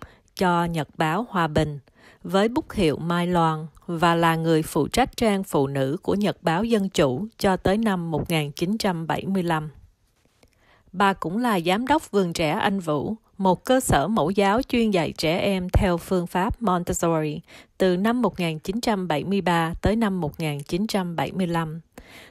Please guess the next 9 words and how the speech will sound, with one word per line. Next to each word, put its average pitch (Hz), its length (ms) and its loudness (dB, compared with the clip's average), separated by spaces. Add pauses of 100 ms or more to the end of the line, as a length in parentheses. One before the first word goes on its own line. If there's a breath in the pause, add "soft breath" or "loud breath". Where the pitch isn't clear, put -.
Tháng 220 260 0
tư 196 300 2
năm 180 260 0
một 185 200 2
nghìn 147 160 -2
chín 185 240 -4
trăm 180 260 -4
tám 170 260 -4
mươi, 175 300 0